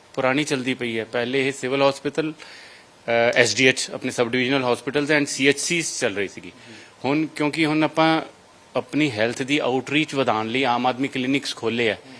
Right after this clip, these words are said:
ਤਾਂ ਕਿ ਪਬਲਿਕ ਨੂੰ ਜ਼ਿਆਦਾ ਟਰੈਵਲ ਨਾ ਕਰਨਾ ਪਏ, ਉਹਨਾਂ ਦੇ ਘਰ ਦੇ ਲਾਗੇ ਹੀ ਆਪਣੀ, ਅ, ਟੌਪ ਕਲਾਸ ਹੈਲਥ ਫੈਸਿਲਿਟੀ ਮਿਲਣ ਲੱਗ ਜਾਏ। ਇਸ ਫਿਰ ਸਰਕਾਰ ਵੱਲੋਂ ਨਵਾਂ ਉਪਰਾਲਾ ਕਰਦੇ ਹੋਏ ਇਹ 'ਚ ਹੁਣ ਆਪਾਂ ਐਂਟੀ ਰੇਬੀਜ਼ ਵੈਕਸੀਨ ਵੀ ਪ੍ਰੋਵਾਈਡ ਕਰਾਤੀ ਹੈ।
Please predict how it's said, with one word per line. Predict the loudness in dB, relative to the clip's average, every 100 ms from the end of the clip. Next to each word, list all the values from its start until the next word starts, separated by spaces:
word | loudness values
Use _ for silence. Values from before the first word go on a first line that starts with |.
| -20 -20 -8
ਤਾਂ | -6
ਕਿ | -4 0
ਪਬਲਿਕ | 0 2 0 0
ਨੂੰ | 0
ਜ਼ਿਆਦਾ | 4 6 6
ਟਰੈਵਲ | 4 4 4 4
ਨਾ | 2
ਕਰਨਾ | 2 -2 -4
ਪਏ, | -4 -4
ਉਹਨਾਂ | -2
ਦੇ | -4
ਘਰ | -2 -2
ਦੇ | -2 0
ਲਾਗੇ | 0 0 -2
ਹੀ | 0 -4 -6 -12
ਆਪਣੀ, | -8 -6 -6
ਅ, | -12 -20 -20 -18 -10 -6 -4 -4 2
ਟੌਪ | 4 4
ਕਲਾਸ | 4 2 2 -6 -2
ਹੈਲਥ | -2 -2
ਫੈਸਿਲਿਟੀ | -4 -6 -2 -2
ਮਿਲਣ | 0 0
ਲੱਗ | 0 -2
ਜਾਏ। | -6 -10 -14 -10 -4
ਇਸ | -2 -2
ਫਿਰ | -2 -2
ਸਰਕਾਰ | -2 -2 2 0
ਵੱਲੋਂ | 0 -6
ਨਵਾਂ | -6 -4 -4
ਉਪਰਾਲਾ | -2 -2 -2
ਕਰਦੇ | -4 -6 -6
ਹੋਏ | -4 -4
ਇਹ | -6
'ਚ | -8 -8
ਹੁਣ | -6
ਆਪਾਂ | -4 -4 -8 -6
ਐਂਟੀ | -8 -6 -6 -6
ਰੇਬੀਜ਼ | -6 -8 -10
ਵੈਕਸੀਨ | -10 -8 -8 -6
ਵੀ | 0 0
ਪ੍ਰੋਵਾਈਡ | 0 -2 -2
ਕਰਾਤੀ | -4 -6 -6 -8
ਹੈ। | -8